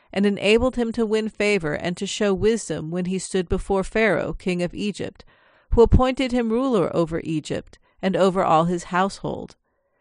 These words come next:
Now there came a famine throughout Egypt and Canaan,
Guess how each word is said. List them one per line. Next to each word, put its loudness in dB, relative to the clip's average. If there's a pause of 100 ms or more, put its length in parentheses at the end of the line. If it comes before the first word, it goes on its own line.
(340)
Now 4
there 4
came -2
a 2
famine 2
throughout 0
Egypt -4
and -6
Canaan, -6